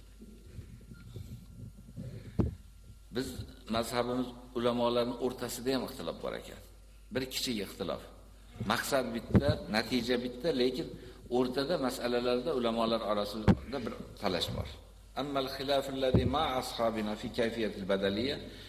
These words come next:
fa huwa annahum ikhtalafu fi anna at-turaba badalun anil ma' inda adamihi wal badaliyya bayna at-turab wa bayn-, wa bayna al-ma'. Aw at-tayammum badalun anil wudu' inda adamihi wal badaliyya bayna at-tayammum wa bayna al-wudu'. Fa qala Abu Hanifa Abu Yusuf,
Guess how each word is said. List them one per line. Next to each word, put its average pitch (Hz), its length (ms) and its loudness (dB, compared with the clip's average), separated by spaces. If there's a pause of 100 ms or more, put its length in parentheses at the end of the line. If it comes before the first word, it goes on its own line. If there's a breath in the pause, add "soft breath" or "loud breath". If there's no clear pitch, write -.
(260 loud breath)
fa 135 140 0
huwa 135 260 2
annahum 135 400 0
ikhtalafu 139 500 2
fi 131 160 0
anna 131 220 2
at-turaba 127 480 2
badalun 123 420 2
anil 123 360 0
ma' 131 260 2
inda 135 280 2
adamihi 143 360 -2
wal 120 160 2
badaliyya 120 480 2
bayna 120 220 2
at-turab 113 340 -2
wa 107 160 0
bayn-, 98 240 2
wa 95 60 -2
bayna 90 280 0
al-ma'. 80 300 -2 (240)
Aw 117 140 4
at-tayammum 131 640 0 (760 loud breath)
badalun 139 480 4 (300)
anil 117 340 0
wudu' 139 300 -4 (100)
inda 107 200 2 (100)
adamihi 127 500 -6
wal 107 140 2
badaliyya 110 580 2 (200)
bayna 107 280 2
at-tayammum 107 540 -2
wa 98 100 2
bayna 104 320 2
al-wudu'. 71 280 -8 (220)
Fa - 120 -10
qala 147 340 2
Abu 131 80 0
Hanifa 127 380 0
Abu 113 160 0
Yusuf, - 260 -4